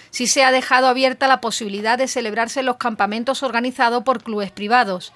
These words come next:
a la espera de cómo se va desarrollando el proceso de desescalada en julio y agosto,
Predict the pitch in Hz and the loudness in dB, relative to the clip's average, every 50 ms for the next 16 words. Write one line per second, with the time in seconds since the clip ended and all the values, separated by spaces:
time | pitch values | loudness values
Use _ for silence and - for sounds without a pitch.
0 | - - - - - - - 220 214 208 - - 254 262 277 285 277 247 - - | -20 -20 -20 -20 -8 -2 -2 0 0 0 0 0 2 4 4 4 4 2 2 0
1 | 240 247 262 254 - 247 240 254 254 247 - 277 240 233 254 254 254 262 247 233 | -2 0 -2 -2 2 4 4 4 4 2 0 0 0 2 2 4 4 2 2 0
2 | 196 185 - 190 196 - - 247 240 - 240 202 185 185 180 - 254 240 - - | -4 -6 -8 -10 -8 -6 -4 -4 -4 -4 -4 -4 -4 -4 -4 -4 -6 -6 -4 0
3 | 277 262 254 233 226 233 247 - - 240 214 208 - - - 254 226 214 196 180 | 2 4 4 4 4 4 2 0 0 -4 -6 -6 -8 -6 -6 -4 -2 -2 -2 -4
4 | 185 180 196 214 254 247 240 - - - 185 180 | -4 -2 2 4 4 4 2 0 -6 -8 -10 -10